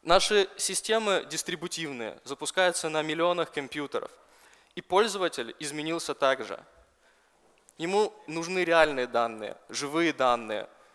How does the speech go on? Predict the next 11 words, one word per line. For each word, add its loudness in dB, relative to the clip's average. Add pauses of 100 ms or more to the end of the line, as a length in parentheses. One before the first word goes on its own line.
(320)
которые 0
вот -4
происходят 0
сейчас. 0
Ему -2
не -2
подходят 0
данные, 0
которые 0
обрабатываются 2
ночью -2